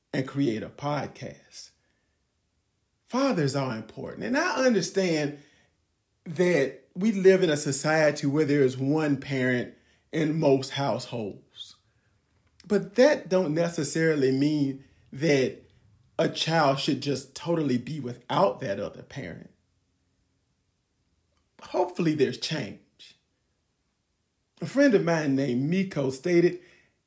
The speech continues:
she see men making a comeback. She even told me that the millennial men, these young ones, are stepping back in the picture.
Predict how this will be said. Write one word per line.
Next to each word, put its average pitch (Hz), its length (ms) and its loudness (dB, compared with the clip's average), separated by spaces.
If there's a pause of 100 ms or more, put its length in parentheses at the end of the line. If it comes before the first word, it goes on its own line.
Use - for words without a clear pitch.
(440)
she 339 340 6
see 180 580 0 (500)
men 247 400 6
making 247 260 6
a 233 60 2
comeback. 233 720 2 (320)
She - 200 4
even 254 180 4
told 233 260 6
me 220 120 4
that 180 440 4 (600)
the 160 180 4
millennial 208 640 8
men, 151 400 -2 (680)
these 254 280 6
young 247 380 4
ones, - 340 -8 (140)
are 175 100 0
stepping 285 560 4
back 240 300 2
in 208 100 2
the 196 80 4
picture. 247 460 -4